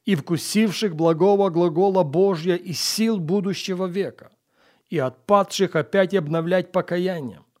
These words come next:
когда они снова распинают в себе Сына Божия и ругаются Ему. Земля, пившая многократно сходящий на неё дождь, и произвращающая злак, полезный тем, для которых и возделывается,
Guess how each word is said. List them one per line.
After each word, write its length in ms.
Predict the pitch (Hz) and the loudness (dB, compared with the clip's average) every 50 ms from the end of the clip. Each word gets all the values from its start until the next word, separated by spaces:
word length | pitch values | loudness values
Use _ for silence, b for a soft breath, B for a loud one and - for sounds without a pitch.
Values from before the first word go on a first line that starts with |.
| _ _ _ _ _ _ | _ _ _ _ _ _
когда 280 | - - 135 135 156 165 | -8 -6 -2 2 4 4
они 180 | 170 170 165 156 | 4 4 2 0
снова 400 | - - 190 208 208 196 185 180 | 0 0 0 2 2 4 4 2
распинают 720 | 180 175 - - - 160 160 170 190 202 190 180 165 - | 2 0 -2 -4 -4 -2 0 0 2 2 2 2 0 -2
в 60 | - | -4
себе 280 | - 165 147 139 147 135 | -4 -4 -2 -2 -2 -4
Сына 500 | - - - - 220 240 233 208 185 156 | -4 -6 -6 -2 -2 0 0 0 -2 -2
Божия 640 | 139 131 143 139 127 104 113 131 127 127 127 - - _ | -2 -2 -2 -2 -2 -4 -6 -6 -6 -6 -6 -8 -10 _
и 120 | - 202 175 | -2 0 0
ругаются 760 | 156 156 151 139 135 160 160 156 151 147 139 131 - 151 | 0 0 0 0 0 2 2 2 0 -2 -4 -8 -10 -10
Ему. 400 | 143 131 135 135 127 120 107 - _ _ _ _ _ _ b b b b b b b b b | -8 -8 -8 -8 -10 -10 -12 -16 _ _ _ _ _ _ b b b b b b b b b
Земля, 520 | b 120 110 147 175 175 190 214 226 233 - | b -4 0 2 2 4 4 2 0 0 -2
пившая 640 | - - 196 214 226 214 190 - 220 214 214 208 | -4 -2 0 0 0 0 -2 -2 0 0 2 2
многократно 800 | 202 190 180 175 160 175 160 - 170 180 190 190 190 196 196 175 | 2 2 2 2 2 0 0 0 0 0 0 0 0 -2 -4 -4
сходящий 640 | - - 185 170 143 139 175 180 165 - - - 190 | -4 -4 -4 -2 -2 -2 -2 -2 -2 -4 -6 -4 -4
на 160 | 175 165 175 | -2 -2 -2
неё 260 | 170 170 165 170 165 156 | -2 -2 -2 -4 -4 -6
дождь, 460 | 151 160 170 135 - 156 - _ _ _ _ _ _ _ - | -6 -8 -10 -10 -10 -14 -18 _ _ _ _ _ _ _ 0
и 120 | 220 196 | 0 0
произвращающая 1200 | - - 170 170 170 165 131 151 156 165 139 - - 208 196 185 180 165 147 - - - 156 143 139 | 2 2 2 2 4 2 2 0 -2 -2 -2 -2 -2 0 0 2 2 0 -2 -4 -6 -4 -4 -4 -4
злак, 540 | 117 117 143 175 190 180 117 - _ _ _ - | -6 -6 -6 -4 -4 -4 -6 -10 _ _ _ -6
полезный 540 | 147 151 156 180 196 190 151 147 165 160 | -4 -2 0 0 0 0 0 -2 -4 -4
тем, 260 | 156 - 190 185 165 139 | -4 -2 -2 -2 -2 -2
для 140 | 139 156 | -2 -2
которых 540 | 151 - 160 143 - 185 180 170 160 - - | -2 -2 -2 -2 -2 0 0 0 -2 -4 -4
и 40 | 165 | -6
возделывается, 1120 | 139 143 143 123 117 120 175 220 240 247 233 190 143 127 110 98 92 - - - - _ | -4 -4 -4 -6 -6 -4 -2 -2 0 0 -2 -4 -6 -8 -12 -14 -18 -20 -20 -20 -20 _